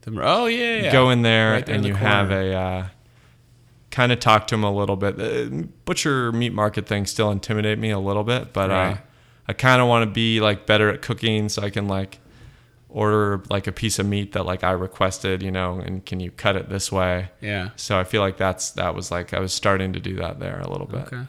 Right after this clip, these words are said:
Speaker 2: But I like that place. Um, the theaters, I like the Presidio
Speaker 1: Old
Speaker 2: Theater,
Speaker 1: school.
Speaker 2: and even the,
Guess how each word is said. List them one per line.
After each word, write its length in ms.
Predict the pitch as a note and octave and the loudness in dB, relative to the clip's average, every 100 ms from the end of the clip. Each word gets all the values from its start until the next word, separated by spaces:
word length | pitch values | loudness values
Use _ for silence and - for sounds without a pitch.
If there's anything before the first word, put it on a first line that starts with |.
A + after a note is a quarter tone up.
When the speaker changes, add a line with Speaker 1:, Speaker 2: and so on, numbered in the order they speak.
| C3 | -10
Speaker 2:
But 140 | G2 | -6
I 60 | G2 | -4
like 180 | G2+ | -4
that 200 | - F#2+ - | -4 -8 -6
place. 440 | G2 F#2+ - - _ _ _ _ | -6 -6 -10 -14 _ _ _ _
Um, 240 | - G2 G2 | 0 0 0
the 80 | G2 | -4
theaters, 720 | - A#2+ A2+ A2 G#2+ - - - | 2 4 6 4 2 -6 -12 -4
I 60 | |
like 200 | G#2 G2+ | -2 -2
the 300 | - G2 F#2+ F#2 _ _ - | -2 -2 -4 -8 _ _ -8
Presidio 720 | G#2+ - A2 G#2 G#2 G#2 G#2+ - | -4 0 2 2 4 2 -2 -10
Speaker 1:
Old 220 | G2+ G#2 | -12 -6
Speaker 2:
Theater, 320 | G#2+ G#2+ A2 | 0 2 2
Speaker 1:
school. 100 | A2 | 0
Speaker 2:
and 100 | A#2 | 0
even 320 | C3+ C#3 C3 A#2+ | 2 4 4 2
the, 300 | A2 G#2 | 2 0